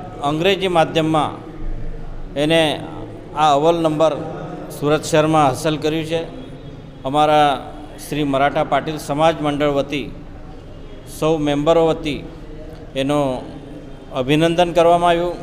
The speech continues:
એને સન્માનવામાં આવ્યું અને અમારા સમાજ તરફથી એને પાંચ હજારનું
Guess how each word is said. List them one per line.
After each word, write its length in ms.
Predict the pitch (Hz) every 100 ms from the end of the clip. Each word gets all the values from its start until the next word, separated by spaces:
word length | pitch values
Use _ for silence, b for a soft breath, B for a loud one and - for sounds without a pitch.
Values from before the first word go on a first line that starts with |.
| - - - - - - - - -
એને 260 | 131 139 151 147 135 117 - - -
સન્માનવામાં 800 | - 139 151 170 175 175 175
આવ્યું 260 | 175 185 190
અને 220 | 139 151 151 143 123 123
અમારા 560 | 131 147 143 139 110 - - - - - -
સમાજ 300 | 135 135 170
તરફથી 520 | 170 151 147 - 135 104 - 123
એને 200 | 135 135
પાંચ 340 | - 131 143
હજારનું 460 | 143 147 147 151